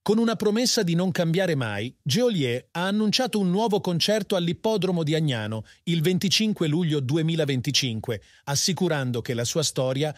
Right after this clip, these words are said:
è tutt'altro che finita. Questo evento straordinario ha consolidato il suo status come uno dei figli più talentuosi e autentici di Napoli, capace di portare avanti l'eredità musicale della città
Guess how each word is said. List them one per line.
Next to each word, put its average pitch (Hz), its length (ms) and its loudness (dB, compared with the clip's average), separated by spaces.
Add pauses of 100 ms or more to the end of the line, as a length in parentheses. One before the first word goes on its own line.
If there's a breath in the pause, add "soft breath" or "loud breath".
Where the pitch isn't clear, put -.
(160 loud breath)
è 160 200 -4
tutt'altro 208 560 2
che 175 140 0
finita. 117 560 -4 (580)
Questo 220 340 2
evento 180 380 2
straordinario 143 960 0
ha 185 160 -2
consolidato 208 680 2
il 196 80 2
suo 196 180 0
status 208 520 0
come 175 240 -2
uno 190 260 0
dei 147 220 0
figli 175 420 -2
più 185 160 -2
talentuosi 180 880 0
e 170 160 0
autentici 175 680 0
di 156 100 0
Napoli, 120 520 -4 (360 soft breath)
capace 180 480 0
di 147 100 0
portare 151 380 0
avanti 160 480 0
l'eredità 143 580 0
musicale 147 640 0
della 117 180 -2
città 190 460 -2